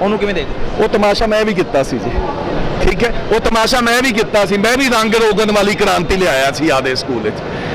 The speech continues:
Speaker 2: ਠੀਕ ਹੈ। ਪਰ ਜਿਹੜੇ ਮਿਆਰੀ ਬੰਦੇ, ਆ ਇੰਨੇ ਇੰਟੈਲੀਜੈਂਟ ਬੰਦੇ ਬੈਠੇ ਆ, ਪੁੱਛ ਕੇ ਦੇਖਿਆ ਜੋ ਤੁਸੀਂ ਨਾ, ਇਹਨਾਂ ਚੋਂ ਨਿਕਲ ਜਾਇਆ ਜੋ, ਇੱਕ ਇੱਕ ਬੰਦੇ ਦੀ ਕੁਆਲੀਫਿਕੇਸ਼ਨ ਪੁੱਛਿਆ ਜੋ। ਇਹ ਬੰਦੇ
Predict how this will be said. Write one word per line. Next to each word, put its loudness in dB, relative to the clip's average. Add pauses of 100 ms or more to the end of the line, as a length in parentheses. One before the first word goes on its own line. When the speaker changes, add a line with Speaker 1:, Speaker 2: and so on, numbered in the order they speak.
(160)
Speaker 2:
ਠੀਕ 0
ਹੈ। -2 (260)
ਪਰ 2
ਜਿਹੜੇ 2
ਮਿਆਰੀ 2
ਬੰਦੇ, 0
ਆ 2
ਇੰਨੇ 2
ਇੰਟੈਲੀਜੈਂਟ 0
ਬੰਦੇ 0
ਬੈਠੇ 0
ਆ, 2
ਪੁੱਛ 0
ਕੇ 0
ਦੇਖਿਆ 2
ਜੋ 2
ਤੁਸੀਂ 0
ਨਾ, 4
ਇਹਨਾਂ 2
ਚੋਂ 0
ਨਿਕਲ 2
ਜਾਇਆ 4
ਜੋ, 2 (320)
ਇੱਕ 0
ਇੱਕ 4
ਬੰਦੇ 2
ਦੀ 2
ਕੁਆਲੀਫਿਕੇਸ਼ਨ 0
ਪੁੱਛਿਆ 0
ਜੋ। -6 (640)
ਇਹ 4
ਬੰਦੇ 2